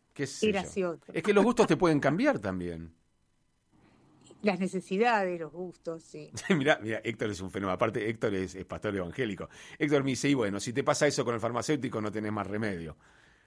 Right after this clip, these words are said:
Speaker 1: Es verdad. Con lo que cuestan ahora
Speaker 2: No,
Speaker 1: los
Speaker 2: es
Speaker 1: remedios,
Speaker 2: gracioso
Speaker 1: no sé si no me
Speaker 2: eso.
Speaker 1: enamoro yo del farmacéutico. Cada vez que voy, me encan-, me encantaría <laughs> que me hiciera una gauchada y bajara un poquitito lo-, los precios.
Speaker 2: Con lo caro que está todo.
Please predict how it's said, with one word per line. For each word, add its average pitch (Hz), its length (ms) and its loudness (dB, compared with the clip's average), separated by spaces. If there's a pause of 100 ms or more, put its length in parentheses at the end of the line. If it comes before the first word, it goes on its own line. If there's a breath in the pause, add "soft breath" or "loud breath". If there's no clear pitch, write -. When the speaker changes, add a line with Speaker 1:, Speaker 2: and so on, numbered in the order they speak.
(140)
Speaker 1:
Es 156 160 -2
verdad. 135 400 2 (840 soft breath)
Con 139 160 4
lo 147 80 6
que 147 100 2
cuestan 170 280 6
ahora 156 120 10
Speaker 2:
No, 143 40 10
Speaker 1:
los 135 100 8
Speaker 2:
es 127 40 2
Speaker 1:
remedios, 165 420 8
Speaker 2:
gracioso 131 180 4
Speaker 1:
no 147 100 6
sé 160 140 4
si 151 100 4
no 143 80 6
me 143 100 4
Speaker 2:
eso. 135 40 2
Speaker 1:
enamoro 139 280 6
yo 151 120 8
del 117 120 6
farmacéutico. 101 720 0
Cada 113 140 0
vez 123 80 0
que 127 120 -2
voy, 151 280 8 (560 loud breath)
me 117 340 -6
encan-, 127 260 -2
me 120 120 -2
encantaría 160 880 2
<laughs> - 0 -
que - 140 -6
me 160 120 0
hiciera 170 360 0
una 143 160 2
gauchada 123 460 0 (320 loud breath)
y - 40 -8
bajara 135 260 2
un 127 80 -2
poquitito 123 520 0
lo-, 104 260 0
los 104 180 -2
precios. 98 400 -2
Speaker 2:
Con 190 120 4
lo 196 140 2
caro 254 280 2
que 208 80 -2
está 202 220 -4
todo. 190 420 -2